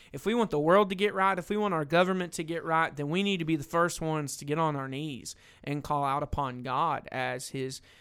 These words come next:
people." So yes, Jesus could come back, but there's so much in front of us. The fields are white, they're ready,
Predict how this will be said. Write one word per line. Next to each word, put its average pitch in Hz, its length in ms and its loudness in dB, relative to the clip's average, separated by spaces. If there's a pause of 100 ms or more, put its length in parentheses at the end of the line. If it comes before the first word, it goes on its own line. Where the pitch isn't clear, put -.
(160)
people." 196 340 -2
So - 140 4
yes, 180 380 6
Jesus 190 460 2
could 247 280 0
come 147 300 0
back, 180 400 4
but 165 260 -2
there's 202 180 0
so 214 400 2
much 175 600 2 (100)
in 156 160 -4
front 147 260 -2
of 131 140 -6
us. 135 160 -4
The 180 100 2
fields 214 380 2
are 147 100 0
white, 139 340 0 (220)
they're 165 160 6
ready, 165 440 4